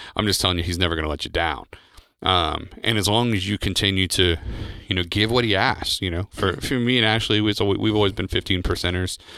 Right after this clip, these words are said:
because I think my dad was raised that way. Pastor Dan even mentioned that Sunday, you know, ten percent tithe, five percent offering. So we've, we've kind of always operated that way for the most part too. Um, and so we just walk in that, we walk blessed constantly.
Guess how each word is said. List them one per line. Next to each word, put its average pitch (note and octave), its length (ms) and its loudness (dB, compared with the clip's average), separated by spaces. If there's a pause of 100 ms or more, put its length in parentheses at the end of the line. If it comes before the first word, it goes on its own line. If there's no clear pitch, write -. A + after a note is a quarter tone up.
(320)
because F2 260 0
I F2+ 60 2
think F2 160 2
my E2+ 100 4
dad E2+ 220 2
was E2+ 120 0
raised F2 220 4
that E2+ 140 4
way. F2 260 4
Pastor F2+ 320 2
Dan F2+ 140 2
even E2+ 160 -2
mentioned E2+ 320 -2
that E2 120 -4
Sunday, F2 380 0 (540)
you F2 60 0
know, - 40 0
ten - 220 0
percent - 400 0
tithe, F2 420 2
five F2 300 -2
percent E2+ 260 0
offering. F2 460 0
So - 120 0
we've, A2+ 220 2
we've A#2 300 0
kind E2+ 160 -4
of E2+ 80 -2
always E2+ 200 0
operated E2+ 440 0
that E2 160 0
way E2+ 100 0
for - 80 -8
the F2 100 -4
most F2+ 220 -2
part - 220 0
too. A#2 360 2 (460)
Um, F#2 300 4
and F#2 180 -4
so E2+ 380 2 (500)
we B2 100 2
just A#2+ 160 2
walk F2+ 240 0
in F2 100 -4
that, F2 160 -2 (280)
we G#2 140 2
walk F#2+ 300 2 (260)
blessed F#2 260 2
constantly. - 460 -2